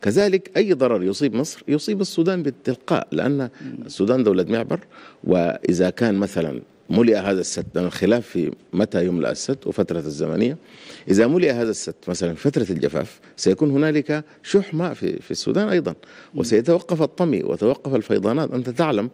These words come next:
Speaker 1: أثر الفيضانات والطمي على ال-، ال-، ال-، ال-، تخصاب الأرض ال-، السودانية وكذلك في مصر.
Speaker 2: طيب، بس بصراحة كده، هل في صفقات، آه، بالمصري كده زي ما بيقولوا تحت الترابيزة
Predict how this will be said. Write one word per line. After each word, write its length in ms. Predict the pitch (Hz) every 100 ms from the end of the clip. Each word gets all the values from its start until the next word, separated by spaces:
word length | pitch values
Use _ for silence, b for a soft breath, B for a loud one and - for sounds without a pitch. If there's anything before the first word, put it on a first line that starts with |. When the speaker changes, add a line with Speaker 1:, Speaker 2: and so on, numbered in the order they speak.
| B B B B
Speaker 1:
أثر 200 | 151 147
الفيضانات 640 | 117 98 98 95 98 107 90
والطمي 380 | 87 104 101
على 220 | 80 78 82
ال-، 160 | -
ال-، 240 | 85 80 -
ال-، 420 | 71 80 80 82
ال-، 100 | -
تخصاب 440 | - - - 135
الأرض 340 | - - 90 80
ال-، 260 | 58 50 50 -
السودانية 520 | - - 73 82 90
وكذلك 480 | 73 - 98 160 147
في 80 | 160
مصر. 240 | 190 - - -
Speaker 2:
طيب، 240 | 160 127 135
بس 200 | 139 135
بصراحة 420 | - 165 185 151
كده، 340 | - 139 120 - b b
هل 260 | - 190 226
في 220 | - 220
صفقات، 800 | - 143 - - 160 156 - - - -
آه، 280 | 127 120 - - _ _
بالمصري 520 | 143 143 147 165 -
كده 200 | - 147
زي 160 | 147 147
ما 60 | 139
بيقولوا 260 | 147 139 127 B B -
تحت 240 | 202 -
الترابيزة 680 | 190 - 147 143 160 151 -